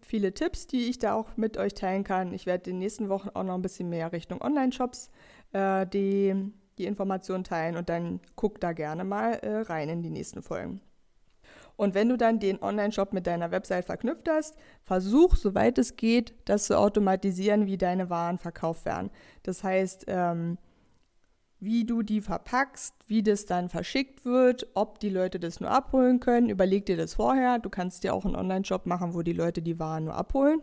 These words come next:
Ist ja auch gar kein Problem. Also man muss nicht unbedingt immer an Versand denken, aber hab im Hintergrund, Versand hat natürlich den Vorteil,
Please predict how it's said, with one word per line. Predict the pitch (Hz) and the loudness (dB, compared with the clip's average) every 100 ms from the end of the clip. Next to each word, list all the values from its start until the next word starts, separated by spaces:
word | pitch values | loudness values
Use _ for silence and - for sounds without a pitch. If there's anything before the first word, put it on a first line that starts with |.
| - | -4
Ist | - | -20
ja | - | -10
auch | 175 - | -8 -4
gar | 247 | -4
kein | 262 277 | 0 -2
Problem. | 269 247 269 285 294 - - - | -2 -2 2 2 2 -6 -20 -8
Also | 175 185 | -4 -2
man | 185 | 0
muss | 220 226 | 0 2
nicht | 220 208 | -2 0
unbedingt | 196 196 190 190 | -2 0 -2 -2
immer | 185 | -4
an | 170 | -4
Versand | 175 170 170 240 277 | -4 0 2 2 2
denken, | 285 294 320 339 - - - | 2 2 0 -2 -4 -20 -12
aber | - 185 196 | -2 2 2
hab | 196 226 | 2 2
im | 240 | 2
Hintergrund, | 240 262 269 262 262 269 269 269 - - _ - | 4 2 2 0 2 4 4 2 -6 -20 _ -2
Versand | 190 185 196 247 | -2 0 2 2
hat | 262 247 | 2 2
natürlich | 233 226 233 - | 2 2 0 2
den | 220 | 0
Vorteil, | - 220 220 226 214 214 | 4 6 6 6 6 6